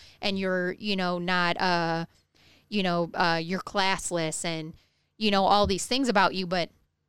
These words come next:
and then they act like you're a culture that was conquered, instead of, you know, like, the majority of the land they got happened through treaties.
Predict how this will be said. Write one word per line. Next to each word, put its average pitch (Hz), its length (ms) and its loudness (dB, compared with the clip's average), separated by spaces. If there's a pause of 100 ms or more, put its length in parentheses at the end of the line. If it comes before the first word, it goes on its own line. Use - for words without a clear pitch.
(400)
and 202 160 0
then 220 140 2
they 214 100 2
act 208 240 0
like 208 200 0
you're 202 400 2
a 190 100 0
culture 220 420 0
that 185 140 2
was 180 140 -6
conquered, - 600 -4
instead 190 400 -2
of, 180 380 -2 (640)
you 202 160 0
know, 185 180 0
like, 170 380 -2
the 196 100 -2
majority 196 380 4
of 185 60 0
the 180 60 0
land 214 280 0
they 190 80 0
got 170 400 0
happened 180 480 -2
through 196 180 -4
treaties. 247 640 -6